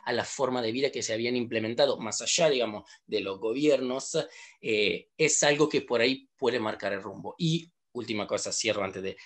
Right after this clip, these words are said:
de pasarle, eh, la palabra a Carolina, no quiero monopolizar yo la palabra, eh, me parece que acá está muy claro en el debate,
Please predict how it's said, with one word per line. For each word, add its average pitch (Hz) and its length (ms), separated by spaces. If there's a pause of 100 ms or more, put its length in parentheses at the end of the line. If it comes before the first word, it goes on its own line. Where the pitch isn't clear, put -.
de - 100
pasarle, - 420 (200)
eh, 101 160
la 98 140
palabra 98 400 (160)
a 95 100
Carolina, 107 360
no 101 160
quiero 101 180
monopolizar 101 720
yo 98 240
la 95 100
palabra, 110 460 (320)
eh, 110 300
me 131 160
parece 139 340
que 131 200
acá 127 480
está 127 280
muy 147 260
claro 131 400
en 123 220
el 107 200
debate, 110 680